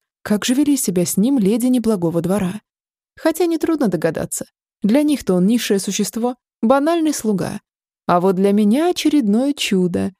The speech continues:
причём вовсе не страшное, ужасное, непонятное, а очень даже симпатичное. Словом, не быть тебе, Элла, леди. Даже и пытаться не хочется на самом деле.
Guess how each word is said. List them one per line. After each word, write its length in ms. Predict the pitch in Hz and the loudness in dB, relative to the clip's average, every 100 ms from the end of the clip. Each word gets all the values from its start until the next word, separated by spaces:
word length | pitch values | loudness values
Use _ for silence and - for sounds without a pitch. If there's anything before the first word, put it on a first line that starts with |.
| _ _ | _ _
причём 380 | 240 247 311 277 | 0 0 0 2
вовсе 300 | 294 - 277 | 0 0 0
не 100 | 262 | 0
страшное, 640 | - 247 247 208 - 180 | -2 0 0 0 2 2
ужасное, 500 | 190 175 196 - 180 | 2 0 -2 0 2
непонятное, 720 | 180 190 202 180 160 - - - _ _ _ - | 2 0 0 0 -2 -6 -8 -10 _ _ _ 0
а 140 | 330 | 2
очень 380 | 381 370 339 311 | 2 0 0 2
даже 340 | 311 294 302 - | 2 2 -2 -4
симпатичное. 1120 | - - 370 - 294 196 170 - 175 180 190 _ _ _ _ _ - | -6 -2 -2 0 -2 -2 -6 -6 -6 -6 -10 _ _ _ _ _ -10
Словом, 580 | - 208 302 294 285 277 - | -2 0 2 0 -2 -6 -2
не 200 | 220 269 | 2 2
быть 200 | 311 370 | 2 2
тебе, 300 | - 277 294 | 2 0 2
Элла, 300 | 269 277 262 | 2 2 2
леди. 580 | 233 170 160 151 - - _ _ - | 2 2 0 -2 -4 -8 _ _ -2
Даже 360 | 202 240 226 262 | 2 4 4 2
и 60 | |
пытаться 500 | 262 262 254 254 - | 2 0 2 0 0
не 120 | 208 | 0
хочется 460 | 190 175 165 180 180 | 0 -2 -2 -4 -4
на 100 | 165 | -4
самом 340 | - 170 170 | -2 -2 -2
деле. 320 | 175 180 190 | -2 -4 -8